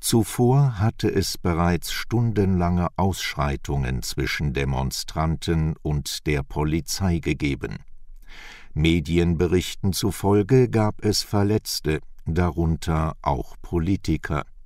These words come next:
Hintergrund der Proteste ist eine nicht öffentliche Sondersitzung des Senates. Dabei stimmte die Mehrheit der Abgeordneten dafür, dass sich Staatspräsident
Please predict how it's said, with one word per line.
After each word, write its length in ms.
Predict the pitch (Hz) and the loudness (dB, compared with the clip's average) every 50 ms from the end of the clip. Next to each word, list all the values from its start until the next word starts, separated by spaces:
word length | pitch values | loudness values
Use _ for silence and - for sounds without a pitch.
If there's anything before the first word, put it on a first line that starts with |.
| - - - - - - - - - - - - - - - - | -20 -20 -18 -20 -20 -20 -20 -18 -18 -16 -16 -16 -18 -18 -18 -10
Hintergrund 960 | - - 131 139 139 - - 95 82 73 - - 71 76 73 67 - - - | 2 4 4 4 6 4 4 4 4 2 2 0 0 0 0 0 -2 -4 2
der 160 | - 92 92 92 | 4 4 4 4
Proteste 760 | - - 101 101 101 - - 107 107 104 - - - - 139 | 2 0 2 2 2 2 2 0 0 0 -2 -8 -2 2 2
ist 480 | 139 139 - - 107 - - - - - | 2 2 2 0 -2 -2 -4 -8 -4 0
eine 400 | 92 95 92 92 92 90 90 87 | 2 4 4 4 4 4 4 4
nicht 480 | 85 85 92 92 - - - - - | 4 2 2 0 -2 -6 -12 -10 -2
öffentliche 760 | - 92 - - - 87 - - - 90 80 - - 85 82 | -2 -2 -2 0 -4 -4 -4 -2 -4 -4 -2 2 2 4 4
Sondersitzung 1200 | 78 71 71 82 87 92 95 90 85 76 76 76 - - 65 67 - - - 78 69 62 64 67 60 | 2 2 2 2 2 2 2 2 2 0 0 0 -2 -4 -4 -4 -6 -6 -4 -4 -2 -2 -2 -2 -2
des 280 | - 67 65 - - | -2 -2 -2 -4 -4
Senates. 880 | - 78 80 80 78 80 85 85 85 82 - - 82 82 - - - - - - - - - - - - - | -2 0 0 2 2 2 2 0 0 -2 -2 -4 -4 -2 -2 -4 -6 -8 -10 -14 -14 -12 -12 -12 -12 -8 -4
Dabei 580 | 71 73 80 73 78 76 69 78 78 78 80 | -2 0 2 2 2 2 2 2 4 4 4
stimmte 580 | 76 - - - - 101 98 95 - 110 101 92 | 2 0 0 2 2 2 2 2 4 4 4 4
die 160 | 85 95 98 | 6 6 6
Mehrheit 800 | 92 95 98 101 117 123 113 - - 117 113 110 - - - - | 6 6 4 4 4 2 2 2 2 4 4 2 2 -2 -2 2
der 240 | 98 104 104 - - | 2 2 2 2 0
Abgeordneten 1080 | 92 85 - - - 90 85 - 85 85 78 71 - 90 87 90 - - - 90 90 85 | -2 -2 -2 -2 -2 -2 0 2 2 0 0 0 2 2 2 2 2 2 2 2 2 4
dafür, 580 | 87 90 85 - - - 104 110 117 120 127 - - - - - - - - - | 2 0 0 -2 -4 -2 0 2 4 2 2 0 -4 -14 -18 -16 -16 -16 -12 -6
dass 340 | - 82 101 101 95 - - | 0 2 2 2 2 2 2
sich 220 | 101 101 95 - | 2 2 2 0
Staatspräsident 1200 | - - - 92 98 101 - - - - - 127 120 104 110 113 101 110 110 110 110 101 - | -4 -2 0 0 0 0 -2 -6 -12 -4 0 0 2 2 2 2 2 2 2 2 0 -2 -4